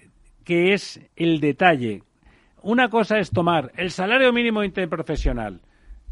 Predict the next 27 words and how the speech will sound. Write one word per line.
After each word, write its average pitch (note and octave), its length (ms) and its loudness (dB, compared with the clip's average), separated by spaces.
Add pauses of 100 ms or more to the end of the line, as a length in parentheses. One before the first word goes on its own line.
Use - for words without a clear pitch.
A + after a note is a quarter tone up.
(160)
de E3+ 160 -4
forma A3+ 400 0
sistemática F#3 880 -4
para E3 180 -4
todo A3 180 -2
el G#3+ 80 -2
mundo F#3+ 240 -4
igual. C3 380 -4 (960)
¿No, F#3 360 -2
no F#3 240 0
sería B3 340 0
muchísimo E3 540 0
más C3+ 180 -4
inteligente C3+ 800 -4 (240)
hablar C#3 400 0
de D#3 100 -2
sectores, D3 720 -2
de B2+ 100 -2
productividades, B2 1040 -4 (220)
de C#3 180 0
capacidad C#3 760 -2 (120)
de C#3 320 0
asunción D#3 760 0
de F#3 100 0
ese D#3 140 -4
salario D3+ 400 -2
mínimo F3+ 460 0